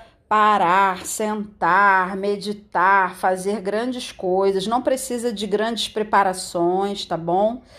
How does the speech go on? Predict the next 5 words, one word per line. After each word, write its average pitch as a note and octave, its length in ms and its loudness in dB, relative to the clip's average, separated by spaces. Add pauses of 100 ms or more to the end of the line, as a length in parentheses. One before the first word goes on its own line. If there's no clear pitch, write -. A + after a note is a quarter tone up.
(260)
Não, B3+ 920 -2
realmente A3 680 -2
é A#3 40 -2
uma A3 180 -2
coisa, A3 680 -2